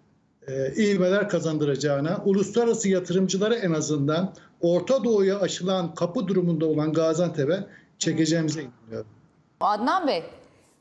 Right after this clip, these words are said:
Speaker 2: buyurun efendim. Şimdi O S B'lerin en büyük problemi bürokrasi, arazi, enerji mi?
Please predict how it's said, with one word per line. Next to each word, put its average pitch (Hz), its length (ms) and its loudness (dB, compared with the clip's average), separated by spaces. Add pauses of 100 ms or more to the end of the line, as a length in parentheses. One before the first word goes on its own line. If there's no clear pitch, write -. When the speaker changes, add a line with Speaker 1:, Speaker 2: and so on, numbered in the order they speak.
Speaker 2:
buyurun 330 260 2
efendim. 180 360 0 (100)
Şimdi 269 200 2 (240)
O 226 120 2
S 277 220 0
B'lerin 311 260 2
en 311 160 2
büyük 277 180 -2
problemi 269 560 0
bürokrasi, 254 680 0
arazi, 240 560 0 (760)
enerji 285 400 2
mi? 233 220 0